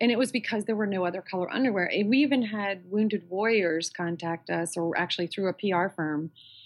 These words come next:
and say, "There's no, the Wounded Warriors only get white underwear from Hanes. Can we get some Foxers for the Wounded Warriors?" And I was, <laughs> we fortunately had enough in stock. And I was like,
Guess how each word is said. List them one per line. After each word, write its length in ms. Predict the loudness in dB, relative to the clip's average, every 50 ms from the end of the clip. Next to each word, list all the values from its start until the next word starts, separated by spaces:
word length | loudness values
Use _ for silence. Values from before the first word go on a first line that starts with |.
| -16 -6
and 160 | -4 -2 -2 -2
say, 420 | 0 2 2 4 4 6 4 4 4
"There's 220 | 4 4 4 4
no, 540 | 4 4 4 4 4 2 0 -2 -4 -6 -8 _ _ _ _ _ _ -18 -8
the 180 | -4 -4 -2 0
Wounded 340 | 2 2 4 4 4 2
Warriors 380 | 2 2 2 2 2 0 0 -2 -2
only 280 | -2 0 0 0 0
get 280 | 0 0 -2 -4 -4 -2
white 300 | -2 0 0 0 -2 -2 _ -4
underwear 400 | -2 -2 0 0 0 0 0 -2
from 460 | -4 -4 -4 -2 0 0 0 -2 -6 _ -4
Hanes. 480 | 0 0 2 2 2 0 -4 -6 -12 -16 -16 -16 -16 -16 -20 _ _ _ _ -10
Can 280 | -4 -2 0 0 0 2
we 500 | 2 2 4 4 4 4 2 2 0 -4 -12 _ _ -4
get 220 | -2 -2 -2 -2 -2
some 180 | -4 -4 -6 -4
Foxers 680 | -4 -4 -2 -2 -2 -2 -4 -6 -4 -4 -4 -6 -6
for 140 | -4 -4 -2
the 100 | -2 0
Wounded 240 | 0 -2 -2 -2 0
Warriors?" 440 | 2 2 4 4 4 2 2 0 -2
And 120 | -2 0
I 80 | 0 -2
was, 160 | -2 -4 -6 -2 0 0 0 0 -2 _
<laughs> 300 | _ -18 -18 -10 -4 -2
we 100 | -2 0
fortunately 440 | 2 2 2 2 2 0 0 0
had 160 | 0 0 0 0
enough 280 | 0 0 -2 -2 -4
in 140 | -6 -10 -10
stock. 460 | -8 -6 -6 -4 -2 -2 -4 -4 -6 -12 _ _ _ -10
And 120 | -8 -6
I 80 | -6 -6
was 160 | -8 -10 -10
like, 120 | -14 -10